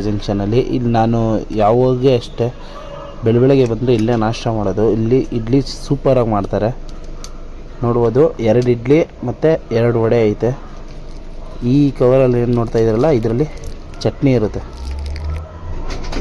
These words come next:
ನೋಡ್ಬೋದು ನೀವು ಯಾವ ಥರ ಕಾಣಿಸ್ತೈತೆ ಅಂತ. ಇವಾಗ, ಇವಾಗ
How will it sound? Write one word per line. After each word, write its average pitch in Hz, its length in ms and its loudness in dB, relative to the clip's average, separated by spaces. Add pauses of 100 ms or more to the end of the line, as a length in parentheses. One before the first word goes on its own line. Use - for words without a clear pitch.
(2250)
ನೋಡ್ಬೋದು 120 360 0
ನೀವು 107 140 -2 (120)
ಯಾವ 107 120 4 (100)
ಥರ 110 100 2 (120)
ಕಾಣಿಸ್ತೈತೆ 107 540 -2
ಅಂತ. 98 180 -2
ಇವಾಗ, 95 160 0 (360)
ಇವಾಗ 113 180 0